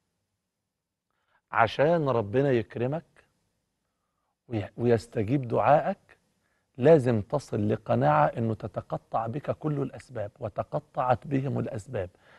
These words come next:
لازم وأنت بتدعي ربنا إنك تقول لربنا: "أنا ما أعرفش غيرك يا رب، أنا مش معتمد على حد،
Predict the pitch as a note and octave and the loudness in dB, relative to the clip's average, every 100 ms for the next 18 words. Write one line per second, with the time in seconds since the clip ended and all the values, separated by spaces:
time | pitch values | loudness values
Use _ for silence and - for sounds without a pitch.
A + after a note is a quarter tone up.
0 | _ - D#3 D3+ C3 - A2+ E3 D3 B2 | _ 4 6 6 4 0 -4 -2 0 2
1 | A#2+ G#2 D3+ E3 C#3+ A#2 A2 - C#3+ E3 | 2 2 2 2 4 4 4 -2 2 6
2 | F#3 D#3 C3+ A#2+ A2+ E3 F3 - _ - | 8 8 8 6 6 4 4 0 _ -2
3 | A#2+ A2+ A2+ C3 - G#2+ C#3+ B2+ - B2 | 4 6 6 4 0 0 2 2 0 -4
4 | A#2+ - - _ _ _ _ _ _ _ | -4 -6 -20 _ _ _ _ _ _ _
5 | _ _ _ _ _ _ _ _ _ _ | _ _ _ _ _ _ _ _ _ _
6 | A#2+ B2 A2 A#2 A2 C#3 C3 A2 G#2+ - | 4 6 6 2 2 4 6 6 4 0
7 | G#2+ | -2